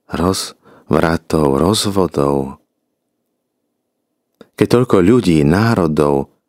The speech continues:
stráca z očí svoj konečný cieľ. Mnohí vidia ten konečný cieľ vo veciach tohto sveta, postaveniach, v sláve, v moci. Svätý Augustín píše:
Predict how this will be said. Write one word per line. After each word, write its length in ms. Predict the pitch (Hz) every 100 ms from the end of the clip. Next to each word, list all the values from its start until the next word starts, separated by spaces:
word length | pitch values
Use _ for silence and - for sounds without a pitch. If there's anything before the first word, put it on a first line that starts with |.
| _ _ _ -
stráca 720 | - - 104 160 175 101 78
z 40 | 92
očí 240 | 113 -
svoj 320 | 71 69 65
konečný 560 | - 90 85 71 - 65
cieľ. 560 | - - 71 71 65 - _ _ _ _ _ _ _ _ _ _ _ _ - -
Mnohí 640 | 107 127 131 113 113 104 - _ -
vidia 400 | 95 107 107 95
ten 240 | - 78
konečný 560 | - 98 98 - 69 65
cieľ 480 | - 90 82 76
vo 60 | 69
veciach 480 | 76 85 - 76 -
tohto 320 | 87 78 -
sveta, 560 | - - 85 85 - 80
postaveniach, 960 | - 85 - - 82 78 73 76 73 - - - _ _
v 80 | -
sláve, 640 | - 71 73 87 95 82 71
v 80 |
moci. 540 | 69 71 87 - - 87 85 _ _ _ _ _ _ _ _ _ _ _ _ _ _ _ _ _ _ _ _ _ _ _ _ _ _ _ _ _ _ _ _ _
Svätý 480 | - 95 - 82
Augustín 560 | 76 82 82 - - 71
píše: 640 | 71 82 76 - 78 76